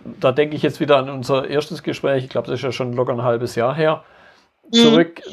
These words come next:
Speaker 1: den hast du im Grunde in der Form,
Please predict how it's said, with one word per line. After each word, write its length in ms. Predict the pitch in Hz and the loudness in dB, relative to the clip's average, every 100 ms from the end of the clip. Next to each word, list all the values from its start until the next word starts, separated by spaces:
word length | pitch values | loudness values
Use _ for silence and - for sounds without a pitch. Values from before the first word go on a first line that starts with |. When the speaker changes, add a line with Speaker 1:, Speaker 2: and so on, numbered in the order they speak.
| - | 0
Speaker 1:
den 200 | 151 147 | 2 4
hast 160 | 160 156 | 2 0
du 80 | 165 | -2
im 160 | 147 | -2
Grunde 580 | 135 147 156 160 151 151 - _ _ _ _ _ _ _ _ _ | -2 -2 2 4 4 2 -8 _ _ _ _ _ _ _ _ _
in 200 | 139 123 | -8 0
der 220 | 139 147 | 4 4
Form, 600 | 156 156 156 156 156 156 | 4 6 8 6 4 -4